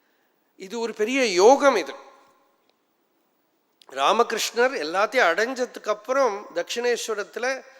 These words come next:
அந்த காளி கோவில்ல அம்பாள் கிட்ட சொல்றாரு, "எனக்கு காதெல்லாம் இரும்ப உருக்கி விடுற மாதிரி இருக்கு, லௌகிக பேச்சு கேட்டு கேட்டு.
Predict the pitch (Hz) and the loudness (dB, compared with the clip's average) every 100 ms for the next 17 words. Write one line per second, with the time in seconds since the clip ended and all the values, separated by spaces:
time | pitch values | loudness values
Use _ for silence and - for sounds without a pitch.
0 | - 170 185 190 196 240 240 208 214 214 | -16 -10 -4 0 0 -2 -8 -2 0 0
1 | 226 220 185 202 220 202 190 214 190 180 | -2 -2 -2 -2 -2 -2 -8 -8 -8 -2
2 | 208 214 175 156 151 - 151 175 202 208 | -2 -2 -6 -8 -14 -10 -4 -4 -4 -6
3 | 214 226 254 294 - - _ _ _ _ | -6 -6 -6 -8 -10 -20 _ _ _ _
4 | _ _ _ _ _ _ _ _ - 180 | _ _ _ _ _ _ _ _ -16 -10
5 | 220 277 277 262 233 226 247 202 196 202 | -6 -4 -2 -2 -4 -8 -4 -2 0 0
6 | 196 220 254 247 214 - 208 180 202 214 | 2 0 -2 -6 -8 -6 -2 -2 -2 -6
7 | 214 214 196 190 - - 185 185 170 175 | -6 -4 -4 -4 -8 -8 -8 -8 -12 -12
8 | - | -14